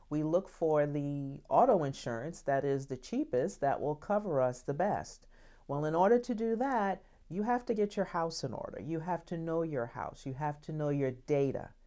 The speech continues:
What type of data do you process on a daily basis? That might take a while. You're going to have to interview each of your business units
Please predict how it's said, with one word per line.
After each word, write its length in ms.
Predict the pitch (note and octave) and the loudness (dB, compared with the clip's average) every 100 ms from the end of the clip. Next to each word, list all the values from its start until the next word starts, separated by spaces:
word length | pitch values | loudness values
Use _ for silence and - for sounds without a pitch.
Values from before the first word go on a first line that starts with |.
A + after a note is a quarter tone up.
| _ _ _ - - | _ _ _ -20 -4
What 260 | F3+ A#3+ - | 0 0 -4
type 400 | - A3 G#3+ F#3 | -4 -2 0 0
of 200 | C#3+ - | -2 2
data 340 | D#3+ E3 D3+ | 2 4 0
do 140 | C3+ C3+ | -2 -4
you 180 | C3 C3 | -4 -8
process 800 | - - E3+ E3+ - C3+ C3 - | -10 -2 0 0 -4 -4 -4 -6
on 160 | C3 C3 | -8 -8
a 80 | B2+ | -6
daily 440 | C3+ C#3 C3+ C3+ | -2 -2 -2 -4
basis? 680 | B2 C3 B2 B2 F#2+ - - - - - | -2 0 0 -4 -10 -12 -16 -20 -20 -4
That 160 | F#3+ B3 | -2 0
might 220 | C4+ C4 | -2 -4
take 260 | - A#3+ F#3+ | 0 0 0
a 40 | |
while. 500 | B2 G#2 - D2+ - - - - | 0 -2 -4 -8 -14 -20 -20 -12
You're 100 | D3+ | -8
going 260 | D3+ D#3+ F#3 | -4 -2 -2
to 120 | G#3 | -2
have 240 | G#3 A3 G#3+ | -2 -2 -4
to 140 | - | -8
interview 540 | F#3 G3+ G#3 F#3+ F#3 F#3 | -4 -2 -2 -2 -2 -2
each 200 | F3+ F#3 | -4 -6
of 120 | D#3+ | -2
your 140 | D#3+ | -2
business 540 | C#3+ D#3+ E3+ D#3+ C#3 C3+ | -2 -4 -4 -6 -6 -8
units 400 | A#2+ A2 - | -8 -8 -12